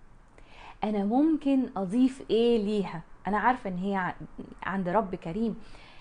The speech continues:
لكن ب-، إن أنا أقرأ لها الفاتحة، وبعدين ع-، يعني حاجة كده غريبة، يمكن تقولوا عليا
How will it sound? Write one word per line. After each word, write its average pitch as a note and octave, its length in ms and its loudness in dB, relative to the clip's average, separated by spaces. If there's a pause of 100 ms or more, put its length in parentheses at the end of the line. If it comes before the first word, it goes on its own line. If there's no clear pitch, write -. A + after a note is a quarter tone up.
(120)
لكن G#3 440 -2 (480)
ب-، F3 400 -6 (220)
إن G3 140 -4
أنا B3+ 280 4
أقرأ A#3+ 180 2
لها A#3+ 160 -2
الفاتحة، A3 480 -4 (460)
وبعدين G#3 540 2 (720)
ع-، - 200 -6
يعني F#3+ 220 -4
حاجة D#4 280 0
كده B3+ 280 2
غريبة، G3+ 360 -2
يمكن A3 340 -6
تقولوا F#3+ 280 -4
عليا F#3 460 -4